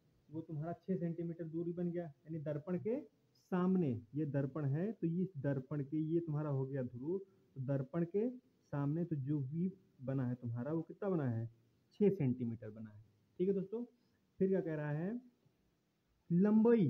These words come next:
यानी लंबवत कितना दी गया है? तो लंबवत का जो सूत्र होता है, रेखीय आवर्धन का सूत्र होता है,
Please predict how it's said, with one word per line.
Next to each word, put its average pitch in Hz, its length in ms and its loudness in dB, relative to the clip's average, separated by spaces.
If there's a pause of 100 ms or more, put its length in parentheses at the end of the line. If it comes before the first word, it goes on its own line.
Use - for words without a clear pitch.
(140)
यानी 180 140 4
लंबवत 190 440 4
कितना 143 200 -6
दी 120 120 0
गया 123 160 -4
है? 117 120 -8 (200)
तो 175 80 0
लंबवत 175 480 -2
का 196 60 0
जो 185 100 2
सूत्र 165 320 -6
होता 127 260 -6
है, 135 160 2
रेखीय 151 400 0
आवर्धन 143 400 2
का 156 100 -4
सूत्र 147 300 -6
होता 120 240 -4
है, 139 260 -4